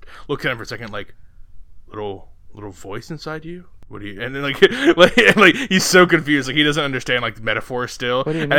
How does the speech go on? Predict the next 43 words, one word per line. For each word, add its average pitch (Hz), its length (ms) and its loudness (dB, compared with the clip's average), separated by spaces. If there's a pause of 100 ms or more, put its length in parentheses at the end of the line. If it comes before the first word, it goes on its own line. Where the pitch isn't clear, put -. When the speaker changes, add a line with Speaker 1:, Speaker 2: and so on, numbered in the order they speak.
(100)
Speaker 2:
mean? 135 80 0
Speaker 1:
and 170 120 0
that, - 280 2
that 175 180 4
takes 190 200 0
me 170 80 0
back. 135 300 0
Yeah, 127 160 -2
like, 104 180 -6
"What 110 120 -8
do 117 60 -6
you 107 60 -8
mean 104 200 -10
by 92 100 -10
that?" 92 320 -10
Like, 104 240 -6 (300)
and 127 100 -6
then 123 80 -4
he, 147 160 -8
the 139 140 -2
rest 143 260 0
of 156 80 -6
the 139 80 -2
movie 123 440 -4
to - 140 -12
get 120 220 -6
him, 123 160 -8
he's 127 160 -14
kinda 139 220 0
Magic 113 480 0
eight 110 180 -6
balling 127 320 -4
himself. 147 560 -4 (300)
Uh, 120 240 0
he 170 160 0
Speaker 2:
Yeah. 165 160 0
Speaker 1:
clicks 151 260 2
his, 135 240 -10
his 117 240 -8
little 123 300 -6
speech - 400 -12
buttons, 110 500 -8
and 98 380 -8